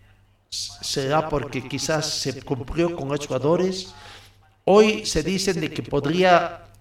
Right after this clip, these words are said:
el T S A, Tribunal Superior de Alzada de la Federación Boliviana,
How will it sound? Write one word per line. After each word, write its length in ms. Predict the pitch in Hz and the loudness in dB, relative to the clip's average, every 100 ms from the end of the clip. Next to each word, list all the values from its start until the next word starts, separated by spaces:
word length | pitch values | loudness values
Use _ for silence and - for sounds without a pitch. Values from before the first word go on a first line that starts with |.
| - _ | -20 _
el 960 | 151 151 147 143 135 135 127 123 110 - - - - _ | 0 4 4 6 6 4 2 0 -8 -16 -20 -20 -20 _
T 380 | 208 208 202 185 | 4 4 0 -2
S 460 | 185 160 151 151 - | 0 -4 -6 -4 2
A, 340 | 160 143 - | 2 2 -6
Tribunal 400 | 120 101 110 147 | -12 -10 -4 -4
Superior 440 | 143 127 - 131 147 | -4 -6 -4 -2 -2
de 120 | 120 | -4
Alzada 440 | 110 107 147 131 | -4 -2 -2 -2
de 140 | 113 113 | -6 -6
la 80 | 107 | -6
Federación 460 | 117 113 107 147 | -6 -6 -4 -4
Boliviana, 560 | 131 113 127 139 131 | -4 -2 -2 -2 -6